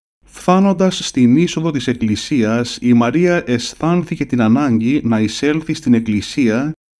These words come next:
και να προσκυνήσει τον Τίμιο Σταυρό. Μάταια όμως, διότι μία αόρατη δύναμη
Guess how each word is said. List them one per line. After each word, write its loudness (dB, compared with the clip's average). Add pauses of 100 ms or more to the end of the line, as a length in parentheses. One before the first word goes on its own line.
και 0
να 2
προσκυνήσει 0
τον 2
Τίμιο 0
Σταυρό. -4 (760)
Μάταια 2
όμως, -2
διότι -2
μία 2
αόρατη 0
δύναμη -2